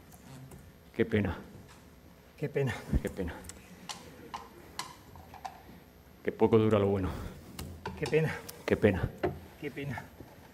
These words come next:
Speaker 2: Bueno, bueno, chicos. Vamos a ver. Si ahora funciona el portátil.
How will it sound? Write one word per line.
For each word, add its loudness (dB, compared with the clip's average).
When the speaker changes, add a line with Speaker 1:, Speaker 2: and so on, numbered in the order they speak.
Speaker 2:
Bueno, 10
bueno, 8
chicos. 2
Vamos 4
a 6
ver. 2
Si -2
ahora 6
funciona -2
el -6
portátil. -4